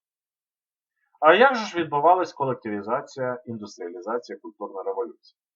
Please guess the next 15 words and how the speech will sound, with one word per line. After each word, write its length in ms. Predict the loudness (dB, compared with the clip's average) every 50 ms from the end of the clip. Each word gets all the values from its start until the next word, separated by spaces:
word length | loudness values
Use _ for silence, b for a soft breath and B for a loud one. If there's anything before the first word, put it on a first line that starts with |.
| _ _ _ _ _ _ _ _ _ _ _ _ _ _
Вигнання 420 | 4 4 4 4 2 2 2 2
західних 460 | 2 2 0 0 0 -4 -4 -4 -4 -4
земель 480 | -2 -4 -4 -4 -4 -4 -4 -4 -6 -8 -10 _ _ _ _ _ _ _ _
нацистсько-фашистських 1120 | 0 0 0 0 0 -4 -4 -4 -6 -10 -14 -6 -6 -6 -6 -6 -8 -10 -10 -12 -14 -16 -8
загарбників 760 | -4 -2 2 4 4 4 4 0 -8 -12 -10 -12 -12 -8
поставило 540 | -8 -8 -8 -4 0 0 2 2 2 2 0
на 140 | 0 0 -2
порядок 460 | 0 -2 0 0 0 0 0 -4 -4
денний 280 | -4 -6 -4 -4 -8 -8
питання 520 | -8 -10 -8 0 0 0 2 2 -2 -6
відбудови 800 | -6 -6 -10 -8 -8 -10 -10 -6 -6 -6 -6 -4 -4 -4 -4 -4 -10 _ _ _ _ _ _
і 80 | -12 -6
подальшого 580 | 0 0 0 2 2 0 0 0 -2 -2 0 0
розвитку 400 | -2 -4 -4 -10 -14 _ -20 -12
краю. 280 | -4 -2 -2 -2 -2